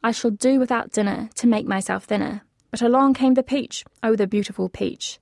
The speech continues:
and made her far thinner than that. This was changed too. Aunt Sponge was a nasty old brute,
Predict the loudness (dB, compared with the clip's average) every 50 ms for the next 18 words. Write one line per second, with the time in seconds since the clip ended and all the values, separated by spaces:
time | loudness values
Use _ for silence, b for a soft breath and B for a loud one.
0 | _ _ 0 2 4 4 4 4 2 0 0 -4 -4 -4 -2 -2 -2 -2 -2 _
1 | -2 -2 0 -2 -2 -2 -2 -2 -2 -2 -4 -4 -6 _ -20 -20 _ _ _ _
2 | _ _ _ _ _ _ _ _ _ _ _ b b b b b b b b b
3 | b b b b b b b _ _ _ -2 -2 -2 0 0 -2 -2 -2 -2 0
4 | 0 2 2 2 0 -2 -6 -12 _ -10 -8 -6 -4 -4 -4 -6 -8 -10 b b
5 | b b b b b b b b _ _ _ _ _ -20 -20 _ _ -2 -2 -2
6 | -2 -2 -4 -4 -2 -2 0 0 -2 -2 -2 -2 -4 -2 0 0 0 0 0 -2
7 | -2 -2 -2 0 0 0 0 -2 -2 -2 -2 -2 -4 -6 -10